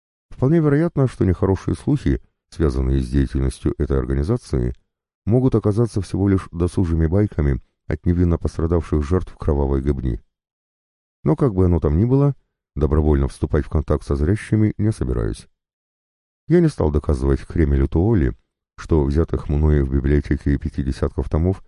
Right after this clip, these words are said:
мне хватит максимум на неделю. Главное, разрешение на посиделки в библиотеке у меня имеется.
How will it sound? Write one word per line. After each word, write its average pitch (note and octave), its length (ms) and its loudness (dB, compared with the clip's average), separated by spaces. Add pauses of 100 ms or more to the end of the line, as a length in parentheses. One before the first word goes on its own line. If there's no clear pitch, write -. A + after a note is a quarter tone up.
(440)
мне C3 200 2
хватит - 380 0
максимум E2 440 0
на D2+ 60 2
неделю. A#1 460 -2 (680)
Главное, C#3 600 4
разрешение G#2+ 760 2
на F#2+ 100 2
посиделки F2+ 540 0
в E2 120 2
библиотеке D#2+ 720 0
у E2+ 80 -2
меня D2+ 300 0
имеется. A#1 500 -6